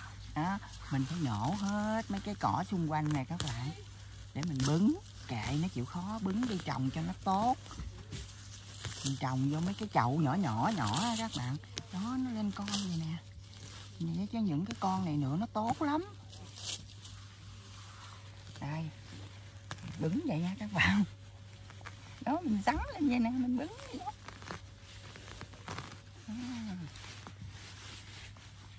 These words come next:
Chứ nhổ là nó, nó đi luôn cái đầu luôn á. Đó, mình bứng lên.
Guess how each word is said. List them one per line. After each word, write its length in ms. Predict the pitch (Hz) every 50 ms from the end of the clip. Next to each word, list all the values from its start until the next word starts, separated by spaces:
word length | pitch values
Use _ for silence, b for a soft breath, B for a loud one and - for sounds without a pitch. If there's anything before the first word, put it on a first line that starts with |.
| - - - - - - - - - - - - - - - - - -
Chứ 100 | - 247
nhổ 340 | 240 233 170 139 139 170 220
là 140 | 262 208 170
nó, 260 | 170 175 185 196 196
nó 140 | 196 196 220
đi 120 | 208 202
luôn 280 | 196 196 190 196 190 190
cái 100 | - -
đầu 280 | 190 156 143 139 131 143
luôn 180 | 160 170 175 185 214 - B
á. 80 | B B B B B - - - - - - - - - - - - - - - - - -
Đó, 360 | - 120 117 120 135 143 151 143 - - - -
mình 120 | - - - -
bứng 200 | - 120 135 170
lên. 200 | 160 139 131 131